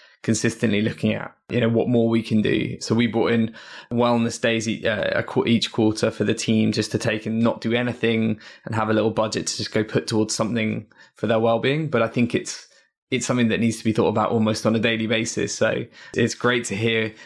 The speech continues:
the sorts of things you guys are doing. Um, so thanks for sharing. I think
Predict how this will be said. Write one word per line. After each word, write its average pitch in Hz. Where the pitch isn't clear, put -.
the -
sorts -
of 107
things 110
you 107
guys 90
are -
doing. -
Um, -
so -
thanks -
for 117
sharing. 127
I 139
think 185